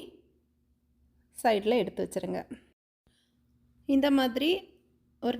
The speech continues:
நைன்டி பர்சன்ட் ஃப்ரை ஆகிற மாதிரி ஃப்ரை பண்ணி எடுத்து வச்சிருங்க. ஒரு பேன் எடுத்து ஆயில் ஹீட் பண்ணிருங்க.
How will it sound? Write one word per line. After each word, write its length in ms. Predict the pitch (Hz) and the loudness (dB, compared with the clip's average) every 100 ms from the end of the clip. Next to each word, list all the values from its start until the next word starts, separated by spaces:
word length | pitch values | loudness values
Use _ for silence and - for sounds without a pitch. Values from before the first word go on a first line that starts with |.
| 233 | 2
நைன்டி 320 | 254 294 370 370 | 4 4 2 4
பர்சன்ட் 480 | 320 285 294 370 - - _ _ _ | 4 4 4 2 0 -10 _ _ _
ஃப்ரை 260 | - 240 240 262 | -4 0 2 4
ஆகிற 260 | 247 226 240 226 | 2 2 0 0
மாதிரி 300 | 226 208 277 339 - - _ _ - | 0 0 0 0 -4 -18 _ _ -20
ஃப்ரை 240 | - 240 226 | -4 0 0
பண்ணி 180 | 226 214 392 | 0 0 0
எடுத்து 200 | 196 - | 0 -4
வச்சிருங்க. 360 | 190 - 190 196 - - _ _ _ _ _ _ _ _ - _ _ _ 262 | -6 -4 -4 -6 -8 -14 _ _ _ _ _ _ _ _ -20 _ _ _ 2
ஒரு 120 | 269 277 | 2 4
பேன் 260 | 254 262 269 | 4 4 2
எடுத்து 280 | 233 - 269 440 - - - 220 | 0 2 4 4 -2 -20 0 2
ஆயில் 280 | 262 294 269 | 4 4 2
ஹீட் 200 | 247 226 - | 0 -4 -6
பண்ணிருங்க. 440 | 202 196 190 196 | -6 -4 -4 0